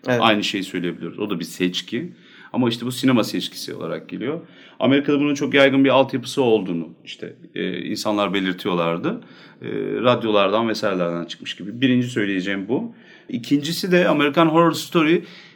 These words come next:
Speaker 2: özellikle beşinci sezona ge-, kadar geldikten sonra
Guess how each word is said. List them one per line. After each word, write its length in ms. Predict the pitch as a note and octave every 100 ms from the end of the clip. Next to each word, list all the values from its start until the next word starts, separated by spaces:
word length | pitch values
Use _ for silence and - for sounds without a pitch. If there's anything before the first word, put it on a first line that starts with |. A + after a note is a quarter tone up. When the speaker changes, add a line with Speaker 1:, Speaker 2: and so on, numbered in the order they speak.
| _ A#2
Speaker 2:
özellikle 400 | A2+ E3+ F3 C3
beşinci 260 | B2+ D#3+
sezona 280 | D3+ C3 C3
ge-, 200 | A#2 A#2
kadar 240 | B2 B2+
geldikten 600 | A#2 A2+ A2+ A#2 - D#3
sonra 500 | F3+ D#3 A#2 C3+ A3